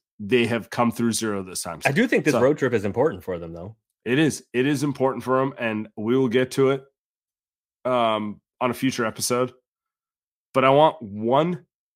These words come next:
Speaker 1: one take from you before we
Speaker 2: Okay.
Speaker 1: go.
Speaker 2: All right.
Speaker 1: Because you're wearing a forty-niners hat.
Speaker 2: I am.
Speaker 1: And the road trip starts Monday,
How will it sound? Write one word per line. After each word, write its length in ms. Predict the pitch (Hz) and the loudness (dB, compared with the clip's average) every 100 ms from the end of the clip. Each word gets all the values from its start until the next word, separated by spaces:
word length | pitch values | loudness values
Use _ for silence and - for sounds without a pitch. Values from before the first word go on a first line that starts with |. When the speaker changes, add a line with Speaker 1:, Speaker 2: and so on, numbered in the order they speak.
| _ | _
Speaker 1:
one 360 | 107 120 165 175 | 0 2 4 0
take 340 | - 139 131 | -4 -2 -2
from 180 | - 120 | -2 -2
you 140 | 117 104 | 0 -2
before 300 | 92 113 110 | -4 -4 -2
we 60 | |
Speaker 2:
Okay. 140 | 104 92 | -4 -6
Speaker 1:
go. 200 | 85 - _ | -8 -12 _
Speaker 2:
All 80 | 98 | -6
right. 180 | 135 120 | -6 -4
Speaker 1:
Because 300 | 117 127 110 | 0 0 2
you're 220 | 139 139 | 4 4
wearing 260 | 131 135 117 | 4 4 0
a 40 | |
forty-niners 600 | - 123 117 110 113 113 | -2 0 0 0 0 0
hat. 300 | 123 120 - _ _ 107 | 0 0 -2 _ _ -4
Speaker 2:
I 80 | |
am. 260 | 107 113 87 | -2 -2 0
Speaker 1:
And 400 | 135 127 120 110 - _ _ _ _ _ 107 | 4 4 4 0 -6 _ _ _ _ _ -6
the 140 | 123 | -2
road 320 | 123 175 196 | 0 0 0
trip 240 | - 160 - | -2 -6 -4
starts 320 | - 117 - | -2 -2 -2
Monday, 460 | 110 117 139 160 | -2 -2 -2 -4